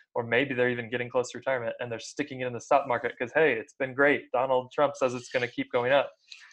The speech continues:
Whatever it is, those are all ignoring, uh, the, the facts of what happens in the stock market, um,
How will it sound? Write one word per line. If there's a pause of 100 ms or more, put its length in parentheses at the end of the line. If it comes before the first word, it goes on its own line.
(380)
Whatever
it
is, (360)
those
are
all (1300)
ignoring, (220)
uh, (420)
the,
the
facts
of (260)
what
happens
in
the
stock
market, (840)
um,